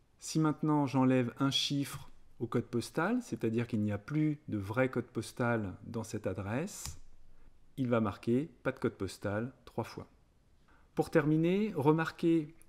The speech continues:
que pour les fonctions, vous ne pouvez pas les lancer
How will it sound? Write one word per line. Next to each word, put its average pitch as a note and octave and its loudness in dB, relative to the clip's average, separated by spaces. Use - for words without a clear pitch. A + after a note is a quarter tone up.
que C#3 2
pour B2 2
les A#2+ 6
fonctions, F3 0
vous C#3 0
ne C3 4
pouvez B2+ 2
pas F3+ -2
les C3 4
lancer D#3 2